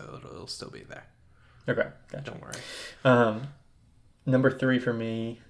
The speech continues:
Speaker 2: I'll probably go Restaurant Tyler.
Speaker 1: Okay.
Speaker 2: Like a Mississippi River biscuit.
Speaker 1: Yeah.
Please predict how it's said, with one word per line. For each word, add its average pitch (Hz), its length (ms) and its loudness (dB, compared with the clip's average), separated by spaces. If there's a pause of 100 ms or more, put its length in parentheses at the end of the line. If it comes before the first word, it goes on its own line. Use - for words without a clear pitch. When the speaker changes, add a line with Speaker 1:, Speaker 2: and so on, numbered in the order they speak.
(480)
Speaker 2:
I'll 123 100 4
probably 170 220 8
go 113 100 6
Restaurant 107 440 2
Tyler. - 420 0 (500)
Speaker 1:
Okay. 120 320 -12 (1000)
Speaker 2:
Like 131 120 0
a 120 60 6
Mississippi 117 500 -4
River 104 240 -2
biscuit. - 460 -12 (140)
Speaker 1:
Yeah. - 160 -20